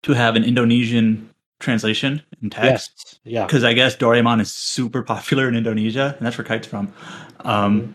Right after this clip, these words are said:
Speaker 1: so that's interesting and cool.
Speaker 2: Yeah, that's awesome. You know, I'm glad that they, like, recognized that and went out of the way and spent resources to, like, "Hey, let's really cater to this audience that we know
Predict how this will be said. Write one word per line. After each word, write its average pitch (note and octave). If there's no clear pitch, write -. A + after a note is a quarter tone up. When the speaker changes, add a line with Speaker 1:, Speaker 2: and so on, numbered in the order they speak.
Speaker 1:
so C3
that's A#2+
interesting A#2
and G#2
cool. A2+
Speaker 2:
Yeah, F#3
that's B2
awesome. G#2+
You G#2
know, G#2
I'm G2+
glad A2
that -
they, G#2+
like, G2
recognized G2+
that F#2
and F#2+
went G2
out F#2+
of F#2+
the F#2
way G2
and F2+
spent -
resources G#2
to, -
like, G2
"Hey, A#2
let's G2
really G#2+
cater G#2
to G#2+
this G2
audience G#2
that F#2+
we G#2
know G2+